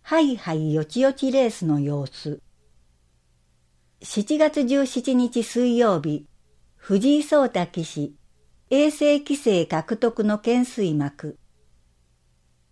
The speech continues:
市庁舎にお祝いの懸垂幕を掲げました。市役所の四階から懸垂幕が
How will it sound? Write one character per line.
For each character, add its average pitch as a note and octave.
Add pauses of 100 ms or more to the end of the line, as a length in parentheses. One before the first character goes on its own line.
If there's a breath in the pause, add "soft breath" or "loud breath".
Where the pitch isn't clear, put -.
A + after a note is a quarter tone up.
(340)
市 D4+
庁 D#4
舎 G#3+
に E3
お A#3+
祝 C#4+
い C#4
の C4+
懸 C4+
垂 C4
幕 D#3+
を C#3+
掲 D3+
げ D#3
ま D3+
し -
た。 - (2250)
市 -
役 D4+
所 C4
の F3+
四 G#3
階 G#3
か F#3
ら F3
懸 C#4+
垂 D4
幕 F3+
が D#3+